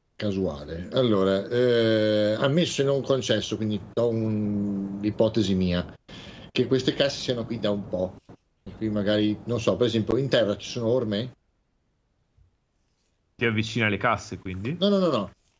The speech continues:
Speaker 1: Dove siamo noi, da dove siamo venuti noi, quindi dal, dal cunicolo, ci sono orme per terra?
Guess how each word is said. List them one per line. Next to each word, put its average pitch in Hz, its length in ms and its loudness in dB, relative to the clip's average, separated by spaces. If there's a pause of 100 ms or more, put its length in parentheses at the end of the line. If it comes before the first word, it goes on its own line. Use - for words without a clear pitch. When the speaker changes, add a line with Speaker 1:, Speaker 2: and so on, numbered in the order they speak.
Speaker 1:
Dove 147 180 2
siamo 165 220 2
noi, 147 140 2
da 123 60 2
dove 123 160 2
siamo 139 180 -2
venuti 135 240 -2
noi, 113 240 0
quindi 107 180 -2
dal, 104 160 2
dal 104 240 0
cunicolo, 110 540 0
ci 110 120 -8
sono 110 200 -2
orme 120 320 2
per 92 180 -2
terra? 101 480 0